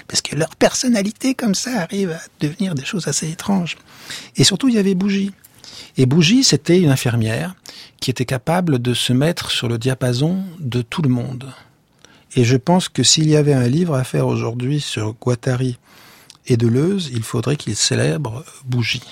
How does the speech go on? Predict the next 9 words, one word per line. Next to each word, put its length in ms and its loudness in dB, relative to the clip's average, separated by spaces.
Parce 160 -10
que 80 -6
je 120 -6
pense 220 -2
qu'on 200 -2
ne 120 0
célèbre 560 -2
pas 300 0
assez 420 0